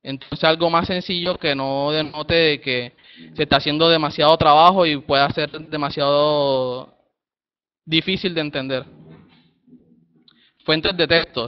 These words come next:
si bien, este, ¿me escuchan? Sí, vale.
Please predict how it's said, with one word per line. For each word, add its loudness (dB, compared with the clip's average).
si -2
bien, 0
este, -2
¿me -2
escuchan? -4
Sí, -6
vale. -2